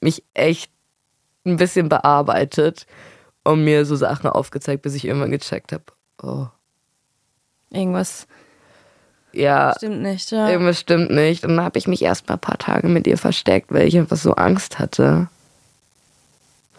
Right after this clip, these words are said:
Speaker 1: Genau, bis ich die
Speaker 2: Ja.
Speaker 1: Polizei angerufen hatte. Irgendwann.
Speaker 2: Also, ihr wart dann erstmal bei ihr und
Speaker 1: Mhm.
Speaker 2: da wurd's dir erstmal dann bewusst, „Okay, fuck, irgendwas
Speaker 1: Es waren auch echt harte
Speaker 2: stimmt
Speaker 1: Tage.
Speaker 2: nicht und dass das gerade eigentlich, dass dir was Schlimmes passiert ist.“ Das war so ein bisschen der Anfang von dieser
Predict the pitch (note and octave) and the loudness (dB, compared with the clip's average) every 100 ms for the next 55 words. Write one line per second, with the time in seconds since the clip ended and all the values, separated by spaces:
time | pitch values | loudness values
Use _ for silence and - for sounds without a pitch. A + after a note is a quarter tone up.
0 | - E3 D#3+ D3+ D#3 - D3 - G3+ D3+ | -4 0 4 2 0 -4 -8 -6 -2 0
1 | D#3 C#3+ C#3+ C#3+ D3 C#3+ D#3 C#3+ D#3+ D#3 | 2 2 2 2 0 0 0 0 0 -2
2 | D3 _ _ _ - - - - - G3 | -4 _ _ _ -16 -4 0 2 2 0
3 | G#3 G3+ G3+ G3+ _ _ _ _ A3 G#3 | -2 -2 -2 -4 _ _ _ _ -6 -2
4 | G3+ G3+ A3 G#3 G#3+ G#3 G3+ G3 A#3 B3+ | -2 -2 -2 -2 -2 -4 -2 -2 2 2
5 | A3 E3+ F3+ F3 G#3+ G3 G#3+ G#3 - G#3 | 4 4 4 4 2 0 -2 -2 -2 0
6 | G3 F#3 G3 F#3+ F#3+ F#3 F#3 F3+ - - | 0 0 0 0 0 0 -2 -2 -6 -4
7 | G3 F3 - F#3+ F#3 - F3 F3 F#3 - | -4 -2 -2 -2 -2 -2 -2 0 0 -2
8 | - _ _ _ F#3 D#3 F3+ E3 - D#3 | -12 _ _ _ -2 2 2 2 -2 -4
9 | - D#3 D3+ D#3 A3 D3 D3+ D3+ D#3 D3 | -2 -2 -2 0 2 4 2 2 2 2
10 | D3 D3+ D3+ - - F3+ F3+ A2+ F3+ F#3 | 2 0 -6 -12 -2 0 0 0 2 0
11 | F#3 F#3 F3 - - - - F#3 F#3 G3 | 0 -2 -2 -6 -20 -20 -6 -4 0 2
12 | F#3+ - G3 G3 - F#3+ F#3 G3 F#3 F#3+ | 0 0 0 0 -2 -2 -2 -2 -2 0
13 | F3+ G3+ F#3 G3+ G3 F3+ F3+ F#3 - F#3+ | 2 0 0 0 2 4 2 0 0 0
14 | F#3+ F#3+ F#3 F#3+ F3+ F3 F3 | 0 -2 -2 0 0 0 0